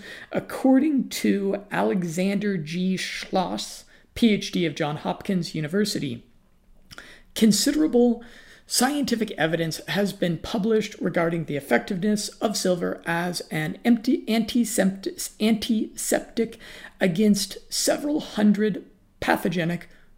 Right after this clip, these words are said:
organisms. Next prep we'll talk about is painkillers. The collapse will be a pain,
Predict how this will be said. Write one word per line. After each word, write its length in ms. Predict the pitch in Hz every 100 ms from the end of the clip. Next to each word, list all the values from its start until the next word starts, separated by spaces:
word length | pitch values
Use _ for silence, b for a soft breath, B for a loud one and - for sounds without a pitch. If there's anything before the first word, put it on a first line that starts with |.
| _
organisms. 720 | - 262 208 147 - - - - _ B B B B B B _ _ _ -
Next 380 | 226 - -
prep 340 | - 202 - - - -
we'll 140 | 208
talk 240 | 180 180
about 320 | 175 151 - -
is 360 | 170 170 160
painkillers. 840 | - - 233 233 226 170 - - - - B B B _
The 480 | 196 175 220 214 214
collapse 760 | - 226 220 320 330 - - -
will 260 | 220 240 233
be 500 | 190 180 190 190 440
a 120 | 311
pain, 600 | 165 - 156 123 117 -